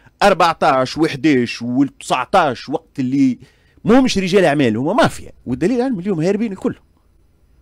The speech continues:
وقت اللي يوسف الشاهد عامل عصابة متاع رجال أعمال من لطفي علي الغيرة تمول في حملة انتخابية جبارة لم يسبق لها مثيل في التاريخ،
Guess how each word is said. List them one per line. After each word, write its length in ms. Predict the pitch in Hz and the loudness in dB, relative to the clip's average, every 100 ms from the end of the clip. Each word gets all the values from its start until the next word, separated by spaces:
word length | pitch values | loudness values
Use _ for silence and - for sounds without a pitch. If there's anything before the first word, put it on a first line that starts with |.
| - | -6
وقت 240 | 165 - | -6 -4
اللي 160 | 147 175 | -4 0
يوسف 380 | 285 - - | 2 0 -6
الشاهد 380 | - - 254 131 - _ _ - | -6 0 2 0 -4 _ _ -2
عامل 400 | 143 214 190 156 | 2 2 2 -4
عصابة 460 | 143 - 233 147 | -4 0 2 2
متاع 240 | 127 160 143 | 0 0 -2
رجال 300 | 143 175 165 | 0 0 0
أعمال 420 | 131 202 135 87 - - | 2 2 2 -2 -12 -6
من 180 | 127 160 | -4 -2
لطفي 280 | 208 - 139 | -4 -4 -2
علي 280 | 147 208 | 0 0
الغيرة 320 | 123 127 202 135 | 0 0 0 0
تمول 380 | - 180 131 | -2 -2 -2
في 120 | 107 120 | -6 -8
حملة 240 | 160 139 | -4 -4
انتخابية 480 | 104 135 120 151 165 - - | -8 -12 -10 -6 -8 -10 -14
جبارة 560 | 117 175 123 214 196 139 | -2 -2 0 2 4 4
لم 180 | 156 170 | 2 2
يسبق 340 | 185 131 - | -2 -4 -6
لها 140 | 143 | -4
مثيل 300 | 156 - 170 | -2 -4 -6
في 80 | 135 | -8
التاريخ، 400 | - 127 170 208 | -8 -2 0 0